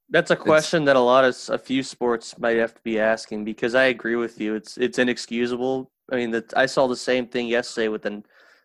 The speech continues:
Speaker 1: Nats, Phillies, and Mets, Yankees exhibition
Speaker 2: Hey,
Speaker 1: games.
Speaker 2: that's, that's, that's another one.
Speaker 1: But you
Speaker 2: That's
Speaker 1: know what,
Speaker 2: another one.
Speaker 1: though?
Speaker 2: How
Speaker 1: These
Speaker 2: is that
Speaker 1: T V
Speaker 2: not on T V?
Speaker 1: contracts,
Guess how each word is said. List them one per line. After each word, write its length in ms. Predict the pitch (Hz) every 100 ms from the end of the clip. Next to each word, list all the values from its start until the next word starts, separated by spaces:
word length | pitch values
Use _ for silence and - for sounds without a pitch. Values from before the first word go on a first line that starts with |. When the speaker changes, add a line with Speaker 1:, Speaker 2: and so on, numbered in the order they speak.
| _
Speaker 1:
Nats, 320 | 117 120 120
Phillies, 480 | - 117 113 120 113
and 240 | 110 107 110
Mets, 260 | 110 -
Yankees 560 | 104 107 107 110 107 -
exhibition 640 | 110 - 104 110 117 117 117
Speaker 2:
Hey, 180 | 123
Speaker 1:
games. 140 | 160 160
Speaker 2:
that's, 200 | 175 -
that's, 220 | - 175
that's 280 | 156 165 185
another 280 | 170 208 196
one. 160 | 107
Speaker 1:
But 140 | 92 185
you 100 | 185
Speaker 2:
That's 100 | 185
Speaker 1:
know 60 |
what, 140 | 180 185
Speaker 2:
another 40 |
one. 80 | 190
Speaker 1:
though? 180 | 185 180
Speaker 2:
How 100 | 208 208
Speaker 1:
These 120 | 220
Speaker 2:
is 60 | 196
that 80 |
Speaker 1:
T 40 | 196
V 60 |
Speaker 2:
not 120 | 180 175
on 180 | 165
T 40 | 160
V? 80 | 165
Speaker 1:
contracts, 320 | 151 -